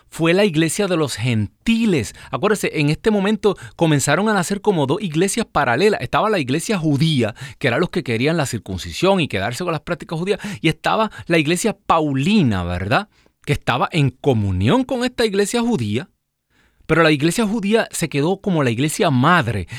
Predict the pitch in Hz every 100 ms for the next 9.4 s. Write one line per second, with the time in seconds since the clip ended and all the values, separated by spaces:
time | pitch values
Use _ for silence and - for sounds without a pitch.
0 | 139 - 175 156 131 190 - 226 214 165
1 | - - 123 - 139 - 196 165 127 -
2 | 123 107 104 - 98 127 180 190 139 110
3 | 92 87 87 123 151 185 190 143 98 104
4 | 175 104 92 90 92 - - - 131 113
5 | 123 202 220 165 208 233 - 139 131 120
6 | 180 196 135 143 202 185 196 220 131 107
7 | 104 117 170 180 180 196 - 214 208 123
8 | - - - 156 127 135 - 160 117 165
9 | 170 165 151 113